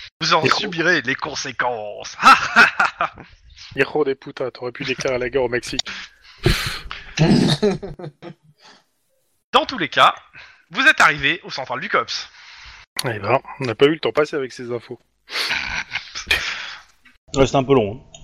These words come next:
Speaker 4: hein.
Speaker 1: <laughs> Oui, clairement.
Speaker 2: Bon, bah dans ce cas-là, on va directement aller chez, euh, Iron Man.
Speaker 1: Mhm. Qui vous attend, cigare à la bouche.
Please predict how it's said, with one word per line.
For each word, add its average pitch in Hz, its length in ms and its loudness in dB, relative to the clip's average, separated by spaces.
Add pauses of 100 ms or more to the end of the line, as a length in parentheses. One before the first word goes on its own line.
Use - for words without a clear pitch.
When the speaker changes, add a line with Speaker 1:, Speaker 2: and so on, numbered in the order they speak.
(180)
Speaker 4:
hein. 175 60 2
Speaker 1:
<laughs> - 40 6
Oui, 220 160 8 (360)
clairement. 151 240 2 (1400)
Speaker 2:
Bon, 170 420 2
bah 120 220 -4
dans 120 100 -4
ce - 100 -12
cas-là, 127 220 -2
on 123 120 -6
va 117 160 0
directement 120 580 -2
aller 120 160 0
chez, - 220 -4
euh, 113 380 -4
Iron 123 160 0
Man. 165 320 -2 (800)
Speaker 1:
Mhm. 139 120 -8 (120)
Qui 190 120 0
vous 160 180 2
attend, 131 280 2 (720)
cigare 139 480 2
à 127 60 2
la 123 80 0
bouche. 123 400 -8